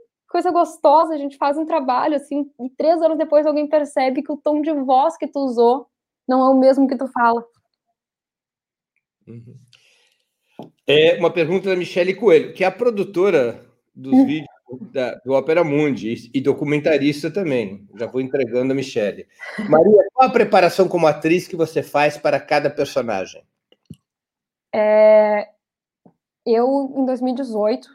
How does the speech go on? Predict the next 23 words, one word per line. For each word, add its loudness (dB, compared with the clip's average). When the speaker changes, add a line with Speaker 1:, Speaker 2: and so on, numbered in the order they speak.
Speaker 1:
eu -2
conheci -2
o 0
Sérgio -2
Pena, 0
que -10
é -8
um -6
preparador 0
de -2
elenco, -2
e 2
aí 6
eu 6
me 4
encantei 2
com -2
o -2
processo -4
dele, -2
e 2
aí 2
eu 0